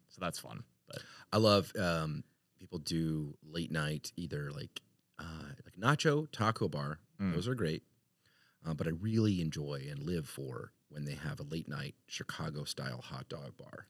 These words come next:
Speaker 1: Ooh.
Speaker 2: or hot dog bar.
Speaker 1: Yeah.
Speaker 2: Especially the ones that's, like, Super Dog, I think is the name of the company.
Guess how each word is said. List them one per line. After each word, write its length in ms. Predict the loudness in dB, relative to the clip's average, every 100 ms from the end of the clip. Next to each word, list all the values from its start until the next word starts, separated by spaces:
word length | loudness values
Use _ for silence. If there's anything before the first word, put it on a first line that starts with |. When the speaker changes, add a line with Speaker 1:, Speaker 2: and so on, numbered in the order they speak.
| 2
Speaker 1:
Ooh. 460 | 6 8 6 2 -2
Speaker 2:
or 80 | -6
hot 220 | 0 0 0
dog 200 | -4 -6
bar. 220 | -10 -10 _ _ -4
Speaker 1:
Yeah. 260 | 0 0 -2 -12 -20 _
Speaker 2:
Especially 460 | 0 8 8 8 8
the 120 | 8
ones 360 | 6 6 6 4
that's, 160 | 2
like, 120 | 0
Super 320 | 2 2 2 6
Dog, 260 | 6 6
I 40 | 4
think 180 | 0 -2
is 100 | 0
the 80 | 2
name 100 | 2
of 40 |
the 40 | 2
company. 400 | 2 2 2